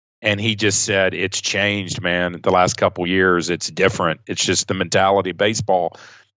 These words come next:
It's just a very Joe Cool image. Everybody's got, there are, uh, I hate to get, give you, um, something to look forward to, Chris, but there are <clears throat>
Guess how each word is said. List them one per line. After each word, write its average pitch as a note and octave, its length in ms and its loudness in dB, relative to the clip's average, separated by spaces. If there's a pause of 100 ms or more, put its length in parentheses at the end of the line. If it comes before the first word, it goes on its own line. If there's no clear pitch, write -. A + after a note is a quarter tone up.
(260)
It's G2 220 -2
just G2+ 280 0
a F#2+ 40 -2
very G2+ 640 2
Joe G#2+ 320 2
Cool A2 840 0 (400)
image. A#2 640 0 (380)
Everybody's B2 560 2
got, A2+ 220 0
there C3+ 220 2
are, G#2+ 340 2 (400)
uh, G#2 220 0
I G#2+ 60 0
hate C#3+ 180 -2
to - 60 -6
get, C3 160 -2 (720)
give B2 200 -2
you, A2 280 0
um, F2+ 340 0 (680)
something A#2 320 0
to G#2+ 40 -4
look G#2+ 160 0
forward C3+ 240 2
to, G2 100 -2
Chris, G2 320 2
but G#2 180 -2
there A#2+ 220 4
are G2 260 4 (760)
<clears throat> - 40 4